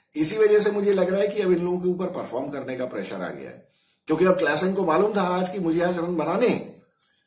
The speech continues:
पर पीयूष चावला की ball पे क्या shot मारा है यार, Wicket की ball पे तूने चैन ही नहीं लिया यार। दो रन बनाए और उसमें छक्का मारने चल दिया। एक तो पहला ही shot ऐसा मारा जैसे कि छक्का मारा, वही बच गया उसी में आउट होते होते। उसके बाद अगली ball पे तो आउट ही, बोल्ड ही हो गया।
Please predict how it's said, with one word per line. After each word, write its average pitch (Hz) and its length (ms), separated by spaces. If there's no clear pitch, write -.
पर 123 100
पीयूष 127 400
चावला 123 260
की 120 100
ball 113 160
पे 92 100
क्या 107 300
shot 143 300
मारा 175 240
है 175 120
यार, 170 160
Wicket 160 300
की - 240
ball 127 360
पे 156 120
तूने 156 260
चैन 156 340
ही 220 60
नहीं 214 140
लिया 208 220
यार। 180 220
दो 180 240
रन 226 180
बनाए 117 540
और 165 100
उसमें 170 260
छक्का - 300
मारने 139 280
चल 143 180
दिया। 135 160
एक - 140
तो 185 80
पहला 147 340
ही 190 60
shot 180 260
ऐसा 175 200
मारा 170 260
जैसे 156 300
कि 165 80
छक्का 143 360
मारा, 147 220
वही 143 280
बच 175 260
गया 139 160
उसी 135 240
में 123 120
आउट 104 180
होते 98 200
होते। - 340
उसके 120 200
बाद 127 160
अगली 143 220
ball 120 200
पे 90 120
तो 95 120
आउट 92 240
ही, 107 60
बोल्ड 160 300
ही 202 60
हो 135 140
गया। 110 160